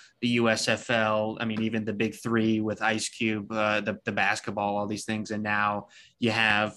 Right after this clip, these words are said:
the, the Live Golf Tour. But as you mentioned, Jack, what sets Live apart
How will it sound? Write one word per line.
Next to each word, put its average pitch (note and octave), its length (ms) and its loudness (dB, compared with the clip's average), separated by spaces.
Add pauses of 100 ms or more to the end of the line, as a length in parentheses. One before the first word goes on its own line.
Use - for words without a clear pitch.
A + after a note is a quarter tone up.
(120)
the, A2+ 240 -4 (140)
the C3+ 100 4
Live C#3+ 240 4
Golf D3+ 300 6
Tour. B2 220 2
But A#2 340 0
as A#2+ 180 0
you B2 80 0
mentioned, B2+ 340 0
Jack, G#2+ 240 -2
what A#2 160 -2
sets C3 460 0
Live A#2 300 0
apart B2 560 2